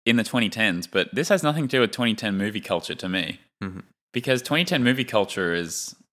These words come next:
Speaker 1: oh, not twenty ten specifically, but the tens movie culture is the Marvelification of the cine-, of everything.
Speaker 2: Yeah, I think what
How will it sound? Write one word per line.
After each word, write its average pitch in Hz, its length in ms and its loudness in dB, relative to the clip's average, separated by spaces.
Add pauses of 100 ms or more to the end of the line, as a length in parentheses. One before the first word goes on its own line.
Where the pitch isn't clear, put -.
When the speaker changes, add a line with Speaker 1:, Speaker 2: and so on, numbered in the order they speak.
(160)
Speaker 1:
oh, 113 80 4
not 120 160 2
twenty 92 220 -2
ten 98 220 -6
specifically, - 520 -8
but 85 160 -8
the 82 60 -8
tens 110 380 -2
movie 104 200 -4
culture 87 440 -6
is 87 220 -6
the - 220 -8
Marvelification 90 1000 -2
of 87 180 -12
the - 100 -8
cine-, 95 280 -8 (220)
of 104 160 2 (460)
everything. 90 460 -2 (500)
Speaker 2:
Yeah, 170 160 0
I 165 80 -2
think 262 180 -6
what 156 160 -6